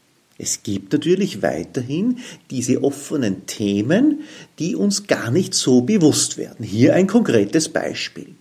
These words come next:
Angenommen, Sie sind Chef in einer durchaus großen Abteilung und möchten von einer Mitarbeiterin etwas bis morgen zehn Uhr erledigt haben.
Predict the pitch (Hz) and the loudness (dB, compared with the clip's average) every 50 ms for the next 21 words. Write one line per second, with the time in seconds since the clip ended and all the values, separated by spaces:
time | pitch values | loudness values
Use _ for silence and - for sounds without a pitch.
0 | _ - - - - - - - 104 127 170 185 240 233 233 233 240 240 220 - | _ -20 -18 -18 -16 -14 -6 0 2 2 4 4 4 2 2 2 0 0 -2 -2
1 | 233 196 240 226 - - 151 135 123 123 - 127 123 - 113 113 110 110 110 110 | 0 2 2 2 2 4 4 4 4 4 2 0 2 2 2 2 2 2 0 0
2 | 107 - - - - - - - - - - _ - 107 123 123 123 - 95 90 | -2 -6 -12 -20 -20 -20 -20 -20 -20 -20 -12 _ 0 0 0 2 2 0 0 0
3 | 92 90 - - - - - - - - - 92 101 - - - - - - - | -2 -2 -4 -6 -8 -8 -10 -10 -10 -8 -6 -6 -4 -4 -6 -6 -6 -8 -10 -6
4 | - - - - - 95 139 190 233 277 294 240 202 214 170 160 143 156 156 156 | -2 -2 0 2 2 4 6 6 6 6 6 4 2 2 2 4 4 2 2 0
5 | - - 190 170 - - 131 123 123 120 98 92 92 92 95 95 90 92 92 101 | -4 -6 -6 -4 -2 -2 0 0 0 0 0 0 0 0 0 0 -2 -2 -2 0
6 | 104 139 131 - 190 - - 143 123 123 123 123 123 151 127 113 123 123 123 127 | 0 2 4 4 4 4 6 6 6 6 6 4 4 2 4 4 6 6 6 4
7 | 127 127 - - - - _ _ _ _ _ _ - - _ - - _ - 107 | 2 0 -4 -12 -18 -20 _ _ _ _ _ _ -20 -20 _ -20 -20 _ -4 -4
8 | 107 104 - - 110 98 98 - - - 110 98 - 113 104 104 107 113 113 123 | -4 -4 0 2 4 4 4 2 -4 -6 -6 -4 -4 -2 0 4 4 6 6 6
9 | 147 156 220 226 214 - - - 143 120 107 107 107 101 - 127 110 104 104 107 | 4 4 2 0 2 2 4 4 6 6 4 2 0 0 -2 0 2 4 4 4
10 | - - 151 170 156 131 117 117 113 95 - - - - - - - - - | 4 6 6 6 8 8 8 6 6 2 0 -4 -10 -16 -18 -18 -20 -20 -20